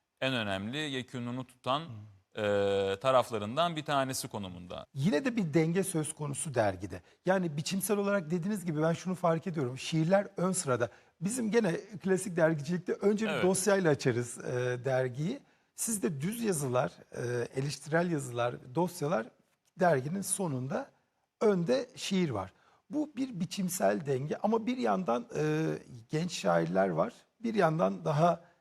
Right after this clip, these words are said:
Speaker 2: bildiğimiz, e, tanıdığımız artık kamuya mal olmuş çok fazla şiiri, kitabı tanınan şairler
Speaker 1: Evet.
Speaker 2: var.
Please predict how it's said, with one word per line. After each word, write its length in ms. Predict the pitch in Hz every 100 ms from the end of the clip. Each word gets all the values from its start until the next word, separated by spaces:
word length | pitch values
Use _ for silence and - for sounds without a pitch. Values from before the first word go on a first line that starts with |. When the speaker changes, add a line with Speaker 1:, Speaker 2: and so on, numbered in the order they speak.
| _
Speaker 2:
bildiğimiz, 840 | 165 131 151 143 147 156 160 139 -
e, 440 | - 127 131 131 -
tanıdığımız 480 | 147 143 135 139 135
artık 300 | 127 131 156
kamuya 340 | - 135 143
mal 280 | 135 135 143
olmuş 380 | 143 131 131 - _ _ _
çok 200 | - 147
fazla 300 | - 147 135
şiiri, 520 | 147 - 147 147 151 - - _ _ _
kitabı 320 | - 160 156
tanınan 340 | - 147 143 151
şairler 420 | - 139 117 123
Speaker 1:
Evet. 80 | 135
Speaker 2:
var. 120 | 262